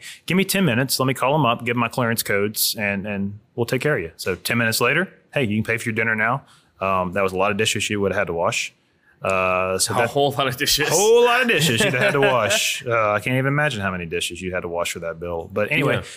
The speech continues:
Speaker 1: t-, take care of somebody at nine o'clock at night on a Saturday.
Speaker 2: And, and, and, and knowing,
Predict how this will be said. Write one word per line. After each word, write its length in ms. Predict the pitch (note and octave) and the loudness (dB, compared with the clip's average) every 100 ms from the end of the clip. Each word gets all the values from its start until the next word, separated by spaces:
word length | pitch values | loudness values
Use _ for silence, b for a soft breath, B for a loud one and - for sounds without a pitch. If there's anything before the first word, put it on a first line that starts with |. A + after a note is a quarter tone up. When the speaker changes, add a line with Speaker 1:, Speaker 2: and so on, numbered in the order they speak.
| - - | -16 -10
Speaker 1:
t-, 120 | - - | -8 -6
take 180 | - D#3+ | -4 -2
care 120 | - | 0
of 60 | C#3+ | 0
somebody 340 | D3 C#3 C3 | 2 2 4
at 60 | A#2 | 2
nine 160 | A2+ A2+ | 0 0
o'clock 260 | - A2 | 0 0
at 60 | A2+ | 0
night 180 | G#2 G#2 | 0 0
on 80 | |
a 60 | F#2+ | -2
Saturday. 380 | - E2 D2 - _ _ _ _ _ _ - | -2 -4 -6 -14 _ _ _ _ _ _ -4
Speaker 2:
And, 240 | C3 C3 | -2 0
and, 140 | C#3+ - | -2 -2
and, 340 | C3+ C3 A#2+ C3 | 0 0 0 -2
and 220 | B2 A2+ | -2 0
knowing, 640 | A#2+ B2 A#2+ A#2 A2 A2 | 2 2 2 0 -2 -8